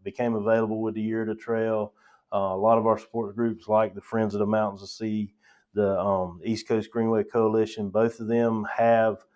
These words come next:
funding from the state legislature. So, uh, that was a big boon this year. And we also have a local group in Johnston County,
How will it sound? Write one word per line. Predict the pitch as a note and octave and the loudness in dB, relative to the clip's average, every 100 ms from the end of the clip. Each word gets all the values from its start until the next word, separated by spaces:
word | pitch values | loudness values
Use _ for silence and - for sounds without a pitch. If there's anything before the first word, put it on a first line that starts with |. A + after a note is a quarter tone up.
| _ _ | _ _
funding | - B2+ B2 A#2 G#2+ | -2 2 4 2 0
from | G#2 A2+ G#2+ | -2 -4 -4
the | |
state | G2+ A#2+ A2 | -4 -2 -2
legislature. | G#2 A2 G2+ - A2 G#2+ G2+ G2+ G2 _ _ _ - | -2 -2 -4 -6 -2 -2 -2 -8 -14 _ _ _ -6
So, | A2+ G#2 G2+ G2 | 0 4 4 2
uh, | F#2+ | 2
that | A2 A#2+ | 4 6
was | A2+ G#2 | 4 -2
a | |
big | G2 G#2+ G2+ F#2 | -2 -2 -4 -4
boon | G#2 G#2 G2 | -2 0 -2
this | F#2+ - | -6 -8
year. | G#2 G2+ G2 F#2+ | -6 -4 -4 -4
And | G#2 A2+ | -4 0
we | B2 D#3 | 4 6
also | D#3 F#3+ E3 C3+ | 4 4 2 4
have | B2+ B2+ A#2 | 4 4 2
a | A2 A#2 A#2 | 0 2 2
local | A#2 D#3 E3 A2 | 4 4 2 0
group | B2 A#2 A#2+ | 2 0 -2
in | A2+ | -4
Johnston | G#2+ A#2+ A2 A#2 G#2 | 0 0 -2 -8 -6
County, | C3+ C3+ B2+ A2+ | -2 0 0 -4